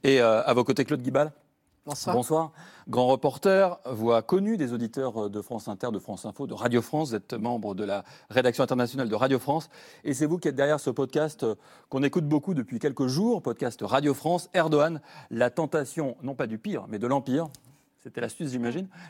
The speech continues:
Speaker 1: La tentation de l'empire, sortie en mars, sur le chef d'État de la Turquie. Merci à toutes, euh, d'être, euh, avec nous. On va essayer de faire preuve quand même de pédagogie, parce que, euh, vous connaissez très, très bien le sujet,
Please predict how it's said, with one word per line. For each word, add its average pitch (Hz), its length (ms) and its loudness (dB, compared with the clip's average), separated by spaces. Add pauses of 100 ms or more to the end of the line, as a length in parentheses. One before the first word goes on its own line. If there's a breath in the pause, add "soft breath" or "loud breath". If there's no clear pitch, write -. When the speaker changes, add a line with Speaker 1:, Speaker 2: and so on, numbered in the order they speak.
Speaker 1:
La 113 100 -2
tentation 135 360 2
de 110 80 2
l'empire, 131 400 2
sortie 123 200 -6
en 104 80 -2
mars, 120 300 0 (240 loud breath)
sur - 160 -4
le 117 120 0
chef 175 420 -4
d'État 135 560 0 (100)
de 131 140 -2
la 202 240 2 (300)
Turquie. 185 280 0
Merci 151 260 2
à 175 60 4
toutes, - 240 -6 (400 loud breath)
euh, 123 240 4
d'être, 175 320 -2
euh, 117 140 2 (240)
avec 185 260 2
nous. 208 100 0
On 214 60 2
va 190 60 2
essayer 220 180 0
de 180 220 0 (200)
faire 156 180 -2
preuve 196 140 -2
quand 202 100 0
même 175 100 0
de 123 80 -4
pédagogie, 156 580 -2 (720 soft breath)
parce - 140 -14
que, - 80 -4
euh, 104 260 0 (160)
vous - 80 -16
connaissez 123 240 -6
très, 196 160 -4
très 190 140 -2
bien 170 100 -2
le 139 60 -4
sujet, 147 460 -2